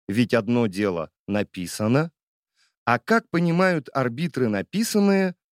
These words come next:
совершенно другое. Поэтому, наверное, всем хорошо известно выражение «на усмотрение судьи». Любопытно,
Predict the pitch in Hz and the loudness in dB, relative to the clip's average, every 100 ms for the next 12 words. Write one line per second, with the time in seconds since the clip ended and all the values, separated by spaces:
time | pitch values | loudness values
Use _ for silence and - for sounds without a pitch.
0 | _ - - 170 131 - - 117 110 117 | _ -10 -2 2 2 0 0 0 2 0
1 | 131 135 127 120 78 71 _ _ _ _ | 0 -2 0 0 0 -6 _ _ _ _
2 | _ _ _ _ _ - 101 120 139 107 | _ _ _ _ _ -2 2 2 2 -2
3 | 107 101 98 139 156 160 151 143 _ _ | -2 0 0 0 0 2 0 -2 _ _
4 | - - 202 208 - 127 127 - 151 127 | -16 -4 0 0 0 0 0 0 -2 -2
5 | 120 107 135 - 104 90 82 78 120 165 | -4 0 0 0 -4 -2 -4 -2 -2 0
6 | 170 170 165 - _ _ _ - 95 113 | 2 0 -2 -4 _ _ _ -6 0 2
7 | 180 - 170 - 143 - 95 95 92 92 | 0 -4 -8 -4 -4 -4 -4 -2 -2 -2
8 | 95 - 104 92 92 117 90 _ _ _ | -4 -4 -8 -8 -4 -2 -2 _ _ _
9 | _ _ _ _ _ _ _ 90 117 113 | _ _ _ _ _ _ _ -2 0 2
10 | 123 - 139 - 82 71 | 0 -2 -8 -8 -12 -14